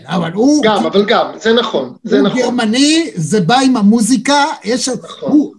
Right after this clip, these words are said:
Speaker 2: נכון.
Speaker 1: ההתנהלות שלו היא מוזיקלית.
Speaker 2: כן.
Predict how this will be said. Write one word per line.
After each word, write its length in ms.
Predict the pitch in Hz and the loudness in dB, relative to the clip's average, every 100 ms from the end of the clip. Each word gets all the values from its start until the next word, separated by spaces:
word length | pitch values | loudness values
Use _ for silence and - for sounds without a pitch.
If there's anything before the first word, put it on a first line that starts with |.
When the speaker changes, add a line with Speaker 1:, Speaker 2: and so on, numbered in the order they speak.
| _ | _
Speaker 2:
נכון. 200 | 202 214 | 0 2
Speaker 1:
ההתנהלות 600 | 165 208 196 202 320 370 | 2 2 0 2 2 2
שלו 220 | 349 320 | 0 2
היא 100 | 277 | 2
מוזיקלית. 880 | 233 220 214 156 214 190 147 127 - - _ _ _ _ _ - | 4 2 2 2 0 0 -4 -10 -18 -20 _ _ _ _ _ -6
Speaker 2:
כן. 240 | 147 131 | -4 -4